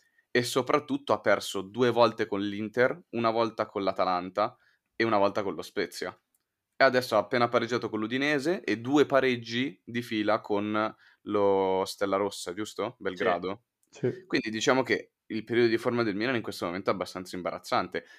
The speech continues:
Speaker 1: Se in più contiamo gli infortuni, perché ricordiamoci che non hanno Ibrahimovic, non hanno Mandzukic, non hanno Bennacer,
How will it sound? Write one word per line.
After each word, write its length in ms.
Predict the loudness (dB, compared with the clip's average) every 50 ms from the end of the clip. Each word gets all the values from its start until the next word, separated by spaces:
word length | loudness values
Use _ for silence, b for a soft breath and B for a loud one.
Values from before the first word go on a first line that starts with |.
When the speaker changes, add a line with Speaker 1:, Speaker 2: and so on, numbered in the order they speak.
| B
Speaker 1:
Se 220 | B -6 0 2 2
in 260 | 4 4 2 -2 -2
più 180 | -2 0 0 0
contiamo 640 | 2 0 0 0 0 0 2 4 4 4 2 0
gli 100 | -2 -2 -4
infortuni, 720 | -4 -4 -4 -4 -4 -2 -2 -2 -2 0 -2 -4 -8 -10 _
perché 280 | -6 -6 -4 0 0 0
ricordiamoci 560 | 0 0 -2 -2 -2 -2 -2 -2 -4 -4 -4
che 100 | -2 0
non 140 | 2 2 2
hanno 180 | 0 0 0
Ibrahimovic, 680 | -2 -2 0 0 0 0 0 -2 -4 -4 -6 -8 -10 -8
non 160 | -6 -4 -2
hanno 180 | 0 0 0 0
Mandzukic, 720 | 2 2 2 2 0 -2 -6 -8 -8 -8 -8 -10 -10 -12
non 160 | -12 -8 -4 -4
hanno 200 | -2 -2 -2 -2
Bennacer, 720 | 0 0 0 0 -2 -2 -2 -2 -2 -2 -2 -4 -6